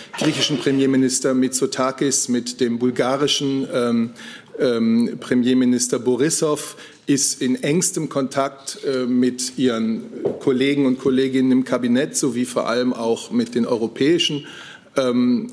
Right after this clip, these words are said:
Führungskräften. Äh, das heißt, äh, da kann von Zurückhaltung nicht die Rede sein.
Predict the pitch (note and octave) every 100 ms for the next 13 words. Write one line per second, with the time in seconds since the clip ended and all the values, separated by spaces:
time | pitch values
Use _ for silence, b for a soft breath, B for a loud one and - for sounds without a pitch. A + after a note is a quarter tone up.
0 | - - D#3+ C#3+ C3+ - - C#3 - -
1 | C3 C3 B B B - C#3 B2 B2 A#2+
2 | A2+ C#3+ B2 A#2+ B2 B2 - - - C3+
3 | B2 A#2 - A2+ B2+ C#3 C#3+ - C#3+ C#3
4 | C#3 C3+ B2+ B2+ B2 C3+ A#2+ G#2 G2+